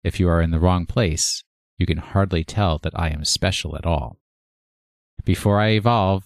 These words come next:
there is a very unique ability I possess.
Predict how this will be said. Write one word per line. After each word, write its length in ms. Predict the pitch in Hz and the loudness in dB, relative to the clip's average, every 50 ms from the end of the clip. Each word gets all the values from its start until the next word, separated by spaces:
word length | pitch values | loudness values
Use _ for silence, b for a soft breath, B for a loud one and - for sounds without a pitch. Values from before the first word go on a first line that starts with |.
| - - | -4 0
there 160 | 92 90 87 | 2 2 2
is 120 | 82 76 - | 2 0 0
a 120 | - 87 | -2 -2
very 340 | 80 78 82 95 95 104 113 | -2 2 2 2 4 4 2
unique 420 | 107 101 92 87 98 107 110 - - | 2 2 2 2 2 0 0 0 -2
ability 400 | 104 98 110 107 104 95 98 92 | 2 2 4 2 4 2 2 2
I 120 | 87 85 | 2 2
possess. 720 | - - 92 82 98 92 73 76 - - - - - - | 0 0 0 2 2 0 0 0 -2 -2 -2 -2 -4 -6